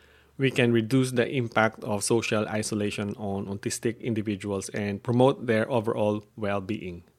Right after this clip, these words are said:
Number three, this is sensory overload, which is a common experience for many autistic individuals, particularly in environments that are loud, crowded, or bright.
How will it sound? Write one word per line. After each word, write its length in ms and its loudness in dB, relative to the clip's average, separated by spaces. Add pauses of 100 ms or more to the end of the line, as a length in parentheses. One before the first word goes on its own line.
(840)
Number 280 2
three, 480 2 (420)
this 240 2
is 500 4 (200)
sensory 500 4
overload, 640 4 (520)
which 200 2
is 360 6
a 360 0
common 460 4
experience 520 2
for 280 0
many 240 4
autistic 460 -4
individuals, 680 0
particularly 800 -4
in 200 -2
environments 680 0
that 280 -6
are 180 -2
loud, 480 -2 (400)
crowded, 460 2
or 180 -4
bright. 340 -2